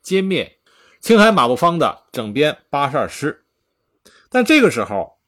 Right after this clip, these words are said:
胡宗南麾下的裴昌会兵团一改过去密集方阵推进，实行数路并进、长追不舍的战术，在其途经的地区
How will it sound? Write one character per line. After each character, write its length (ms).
胡 200
宗 140
南 440
麾 280
下 240
的 140
裴 220
昌 160
会 160
兵 200
团 200
一 120
改 160
过 240
去 340
密 180
集 140
方 240
阵 160
推 180
进， 300
实 180
行 340
数 320
路 140
并 240
进、 260
长 300
追 100
不 220
舍 160
的 100
战 240
术， 260
在 180
其 160
途 240
经 160
的 80
地 160
区 340